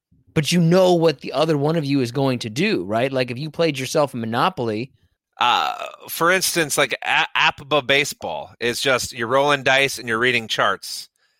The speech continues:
Speaker 2: And you're kinda just like the, the simulator, and you let the game engine work. Oh my God, this does sound, sound a little,
Speaker 1: Yeah.
Speaker 2: a little
Speaker 1: If, for
Speaker 2: weird.
Speaker 1: anyone who was listening, John did not lose his virginity till he was thirty-four.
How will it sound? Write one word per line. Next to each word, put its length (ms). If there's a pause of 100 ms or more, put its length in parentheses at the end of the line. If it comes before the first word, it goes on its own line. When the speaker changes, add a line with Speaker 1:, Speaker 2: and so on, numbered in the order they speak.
(300)
Speaker 2:
And 320
you're 200
kinda 320
just 240
like 220
the, 760
the 100
simulator, 1000
and 120
you 120
let 240
the 80
game 280
engine 400
work. 460 (320)
Oh 160
my 220
God, 400
this 180
does 240
sound, 480 (480)
sound 300
a 40
little, 440
Speaker 1:
Yeah. 420 (400)
Speaker 2:
a 60
little 160
Speaker 1:
If, 40
for 100
Speaker 2:
weird. 60
Speaker 1:
anyone 280
who 100
was 180
listening, 440
John 320
did 160
not 260
lose 280
his 200
virginity 680
till 200
he 120
was 180
thirty-four. 800